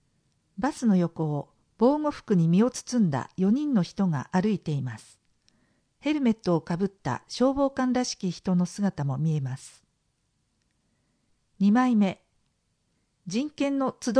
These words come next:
いを開催。令和元年十一月三十日、リオンホールで人権の集いを開催しました。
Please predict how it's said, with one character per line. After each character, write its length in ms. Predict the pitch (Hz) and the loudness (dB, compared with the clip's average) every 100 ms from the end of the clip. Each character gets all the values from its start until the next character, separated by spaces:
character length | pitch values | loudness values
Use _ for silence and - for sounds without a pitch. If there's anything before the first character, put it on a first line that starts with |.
| 277 | 4
い 100 | 226 | 2
を 100 | 156 | -2
開 260 | - 196 | -2 -2
催。 340 | 175 - 151 - _ _ _ _ _ _ _ _ _ _ _ _ 214 | -2 -2 -4 -4 _ _ _ _ _ _ _ _ _ _ _ _ -2
令 220 | 277 262 | 2 2
和 160 | 175 | 2
元 260 | 156 220 202 | 2 2 2
年 260 | 170 143 143 - | 2 -2 -8 -12
十 280 | 170 233 277 | -6 -2 -2
一 180 | 269 247 | -2 -4
月 180 | 240 - | -6 -6
三 280 | - 226 | -2 0
十 200 | 214 226 | 0 0
日、 460 | 190 156 - 131 - _ _ _ | 0 -2 -6 -10 -10 _ _ _
リ 200 | 170 220 | -2 0
オ 120 | 285 | 0
ン 40 | 277 | -2
ホ 200 | 277 254 | -2 0
ー 20 | |
ル 100 | 190 | -2
で 260 | 165 120 - _ _ | -4 -6 -8 _ _
人 240 | 170 240 294 | -6 -6 -4
権 240 | 285 277 | -6 -4
の 140 | 277 262 | -4 -6
集 260 | 220 247 | -2 0
い 100 | 233 | 0
を 80 | 151 | -4
開 240 | - 190 196 | -4 -4 -4
催 220 | 175 165 | -4 -6
し 180 | - 151 | -4 -6
ま 100 | 143 | -6
し 120 | - | -8
た。 160 | - | -16